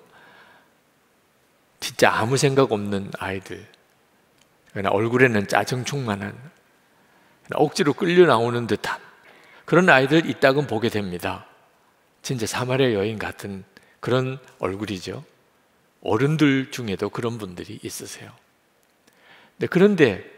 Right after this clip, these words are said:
주의 말씀이 갑자기 그 마음을 이렇게 칩니다. 처음에는 꽉 닫혀 있는 마음인데. 그래서 이 여인이 예수님에게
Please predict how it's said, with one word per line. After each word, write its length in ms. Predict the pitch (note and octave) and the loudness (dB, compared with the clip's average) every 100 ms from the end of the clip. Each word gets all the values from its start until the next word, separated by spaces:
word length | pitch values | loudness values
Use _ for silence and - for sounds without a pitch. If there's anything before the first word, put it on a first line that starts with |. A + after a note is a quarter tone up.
| - _ _ _ _ _ - | -20 _ _ _ _ _ -8
주의 280 | - F3+ F3+ | 4 4 6
말씀이 800 | E3 G3+ - E3+ F3+ F#3 - - _ | 4 2 0 2 2 2 -4 -20 _
갑자기 640 | - - - D#3+ E3+ F3 - | -12 -6 0 0 2 -2 -4
그 340 | - C3+ C#3 - | -4 0 0 -2
마음을 360 | - A2 B2+ B2 | -4 -4 -2 -6
이렇게 180 | - - | -10 -8
칩니다. 640 | - F3+ E3+ D3 - - - _ _ _ _ _ _ - | -6 -6 -6 -8 -10 -14 -18 _ _ _ _ _ _ -4
처음에는 640 | F3+ E3 D3+ C#3 C#3+ C#3+ | 0 4 4 2 -2 -6
꽉 260 | - - - | -8 -8 -6
닫혀 300 | - - C#3 | -8 -2 -2
있는 360 | A#2+ G#2 G2+ G2+ _ _ | -2 -4 -10 -16 _ _
마음인데. 640 | - F#2+ F#2 G2 G2 - - _ _ _ _ _ | -6 -6 -6 -12 -16 -20 -20 _ _ _ _ _
그래서 220 | D#3 C#3+ | -2 2
이 220 | D3 D3 C#3 | 4 4 4
여인이 460 | A#2+ B2 B2+ B2 - - | 4 2 0 -2 -6 -6
예수님에게 840 | - G2+ C3+ B2+ G#2 F#2+ G#2 G2 | -2 -2 -4 -4 -2 0 0 -2